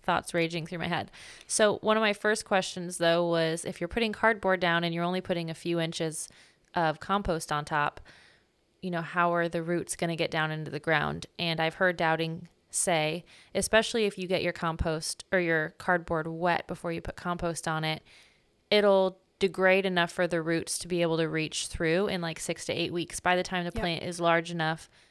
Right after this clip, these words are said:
Speaker 1: to, for its roots to get that deep.
Speaker 2: Yeah,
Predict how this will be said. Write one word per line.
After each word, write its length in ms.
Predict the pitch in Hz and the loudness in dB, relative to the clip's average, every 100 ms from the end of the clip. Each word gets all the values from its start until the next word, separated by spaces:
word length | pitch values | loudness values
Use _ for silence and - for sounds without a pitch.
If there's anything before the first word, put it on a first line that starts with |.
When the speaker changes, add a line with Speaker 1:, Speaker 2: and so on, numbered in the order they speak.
| _ - | _ -10
Speaker 1:
to, 340 | - 180 - | 0 0 0
for 220 | - 175 | -4 -2
its 160 | 165 - | 0 -2
roots 220 | 165 - | -6 -6
to 100 | - | -6
get 200 | 160 147 | -6 -4
that 200 | 156 - | -4 -4
deep. 340 | - 170 127 - - - _ | -6 -6 -6 -10 -12 -16 _
Speaker 2:
Yeah, 280 | 254 226 208 | -2 -2 -4